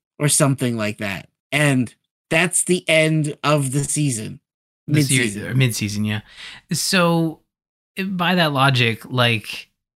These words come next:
Speaker 2: is Morgan caught in between these two, or
Speaker 1: Yes.
Speaker 2: is Morgan, okay.
Speaker 1: Morgan's helping Alicia, but, uh, she's like, "Why did you try to kill Victor?"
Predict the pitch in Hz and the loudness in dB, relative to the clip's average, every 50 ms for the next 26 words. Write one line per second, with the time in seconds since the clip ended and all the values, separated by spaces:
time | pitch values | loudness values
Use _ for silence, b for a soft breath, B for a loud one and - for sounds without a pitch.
0 | _ _ - - 151 147 143 131 131 135 135 131 131 135 139 143 143 160 160 160 | _ _ -2 0 2 2 4 4 4 4 4 4 4 4 2 2 4 4 4 4
1 | 156 151 151 151 160 160 - - - 135 131 120 - 131 131 131 127 123 - - | 4 4 2 2 0 -2 -6 0 2 4 4 4 2 0 -2 0 0 -2 -4 -4
2 | - 131 131 135 139 143 147 156 147 - - - 180 185 214 220 208 165 135 - | -2 0 0 0 2 0 0 0 -2 -2 -2 0 0 2 2 0 0 2 2 2
3 | 185 - 120 123 123 120 120 123 123 120 120 120 120 - _ - 131 120 - - | 4 4 2 2 2 2 2 2 0 0 0 -2 -4 -8 _ -6 -4 -4 -2 -2
4 | 101 92 95 104 - _ _ _ _ - 180 220 247 262 240 277 277 220 - 196 | -6 -6 -6 -10 -12 _ _ _ _ 2 4 6 6 6 4 2 2 0 0 2
5 | 226 226 214 - 247 240 233 226 220 208 208 220 220 214 - - 233 233 220 196 | 2 2 2 0 -2 -2 -2 0 0 0 0 0 0 -2 -2 -2 -2 -2 -2 -2
6 | - - 170 165 160 - _ _ _ _ _ - 170 160 143 131 117 117 - b | 0 2 2 2 2 2 _ _ _ _ _ -4 -2 0 0 0 0 -4 -10 b
7 | b b b b _ _ _ _ _ _ - - - 226 202 220 214 175 - 196 | b b b b _ _ _ _ _ _ -4 -2 0 0 2 2 0 0 2 2
8 | 196 220 226 208 233 214 - 233 226 214 214 - - 262 233 196 254 262 - - | 4 4 2 0 -4 -2 2 2 2 2 0 0 0 0 2 2 0 0 0 -2
9 | 147 120 110 117 | -4 -4 -4 -4